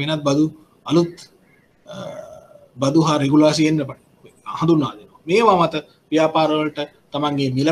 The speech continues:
පවත්වාගෙන යන්න බෑ, තරඟ කරන්නට බෑ. ඊට පස්සේ, අ, අමුද්‍රව්‍ය ගෙන්න ගන්න විදියක් නෑ. ඒ වගේ දැන් අද, අද මේ වෙනකොට තියෙන නීතියක් තමයි භාණ්ඩ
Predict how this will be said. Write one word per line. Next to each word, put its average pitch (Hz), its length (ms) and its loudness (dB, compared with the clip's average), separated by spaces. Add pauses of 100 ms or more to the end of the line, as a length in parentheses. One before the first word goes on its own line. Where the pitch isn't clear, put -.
පවත්වාගෙන 160 540 -2
යන්න 160 200 -2
බෑ, 156 240 -4
තරඟ 151 340 -2
කරන්නට 156 420 -4
බෑ. 151 200 -2 (400)
ඊට 117 160 -20
පස්සේ, 120 340 -8 (340)
අ, - 40 -14 (140)
අමුද්‍රව්‍ය 160 520 4
ගෙන්න 156 260 0
ගන්න 156 260 0
විදියක් 156 320 -2
නෑ. 151 160 -8 (720)
ඒ 131 100 -6
වගේ 147 220 0 (380)
දැන් 143 180 -2
අද, 151 80 0 (640)
අද 123 180 -10
මේ 143 180 0
වෙනකොට 147 300 -2 (400)
තියෙන 147 200 -4
නීතියක් 143 360 -2
තමයි 180 260 0 (1800)
භාණ්ඩ 151 320 4